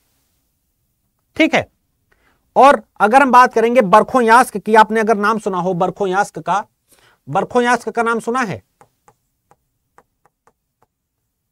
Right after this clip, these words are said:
ये क्या है? ये सर्वाधिक, ये रूस में ही पड़ता है, सर्वाधिक ठंडा है, सर्वाधिक ठंडा प्रदेश है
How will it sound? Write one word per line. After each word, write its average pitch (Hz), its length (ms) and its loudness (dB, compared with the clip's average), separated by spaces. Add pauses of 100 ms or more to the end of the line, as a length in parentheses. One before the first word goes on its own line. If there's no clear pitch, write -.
(200)
ये 196 120 2
क्या 233 140 0
है? 285 180 0 (340)
ये 220 100 2
सर्वाधिक, 226 840 2
ये 196 160 0
रूस 254 280 -2
में 254 60 -4
ही 254 60 -2
पड़ता 233 260 -2
है, 247 60 0
सर्वाधिक 214 580 2
ठंडा 196 400 0
है, 131 200 -8 (1600)
सर्वाधिक 220 640 0
ठंडा 214 320 0
प्रदेश 175 440 -2
है 101 100 -12